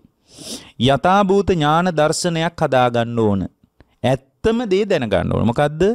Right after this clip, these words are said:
ඇහෙනවා නිරුද්ධ වෙනවා. ඇහෙනවා නිරුද්ධ වෙනවා. එච්චරයි. එක දිගට ඇහෙන්නේ නෑ. ඇහි ඇහි නිරුද්ධ වෙනවා. ඇහෙනකොට නිරුද්ධ වෙනවා. ස්පර්ශය නිසා ඇහෙනවා. ස්පර්ශය නිරුද්ධ වෙනකොට නිරුද්ධ වෙලා යනවා.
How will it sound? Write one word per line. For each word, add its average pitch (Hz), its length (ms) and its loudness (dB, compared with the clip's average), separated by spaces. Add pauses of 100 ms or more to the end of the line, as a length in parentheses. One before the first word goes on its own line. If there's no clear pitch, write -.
(480)
ඇහෙනවා 151 640 2
නිරුද්ධ 87 360 0
වෙනවා. 76 340 -6 (400)
ඇහෙනවා 135 500 2
නිරුද්ධ 104 340 0
වෙනවා. 78 200 0
එච්චරයි. - 320 -4 (580)
එක 123 160 -2
දිගට 127 480 2
ඇහෙන්නේ 135 380 0
නෑ. - 340 -8 (720)
ඇහි 107 300 2
ඇහි 123 200 2 (100)
නිරුද්ධ 135 340 -2
වෙනවා. 107 400 0 (460)
ඇහෙනකොට 139 480 0
නිරුද්ධ 135 360 0
වෙනවා. 165 300 0
ස්පර්ශය 165 520 -2
නිසා 160 280 0
ඇහෙනවා. 156 440 -2
ස්පර්ශය 156 440 -2
නිරුද්ධ 147 320 -4
වෙනකොට 165 340 -2
නිරුද්ධ 156 340 -2
වෙලා 107 240 0
යනවා. - 180 -4